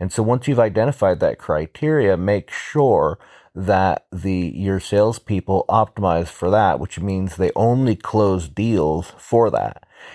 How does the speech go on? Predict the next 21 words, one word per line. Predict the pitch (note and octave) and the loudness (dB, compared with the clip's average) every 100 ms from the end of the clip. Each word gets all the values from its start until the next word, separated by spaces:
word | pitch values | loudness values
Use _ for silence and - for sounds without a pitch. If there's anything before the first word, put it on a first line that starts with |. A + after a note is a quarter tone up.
| - | -8
And | - A2 | -2 0
what | G2+ | 0
you | G#2 | -2
can | - A2 | -2 0
even | G2+ G2 | 0 2
do | A2+ C3+ | 2 4
is | G#2 F2+ | 2 0
incentivize | - G#2 - - B2 E3 C3+ F#2 F#2 E2+ F2 - | -4 -4 -4 -2 0 0 0 0 2 2 -2 -8
people, | - F2+ - E2+ E2+ - - - | -6 -6 -2 -2 -2 -6 -18 -2
not | F3+ F3 | 0 0
just | G#3 F3 - | 0 -2 0
on | A#2+ A#2+ | 0 0
commission | - A2 A2 A#2 - G2+ | -4 -4 -2 0 -2 0
by | D#2+ | 0
closing | - A2 G2+ F2 | 0 0 0 -2
a | D#2+ | -4
sale, | - A#2+ C3+ A2+ | -2 2 4 2
but | F#2+ F2 | 0 -4
you | F2 A2+ | -4 -6
can | - G#2+ - | -6 -6 -2
actually | A#2 D3+ - - F#2 E2+ E2+ | 0 0 -2 -4 -4 -2 -4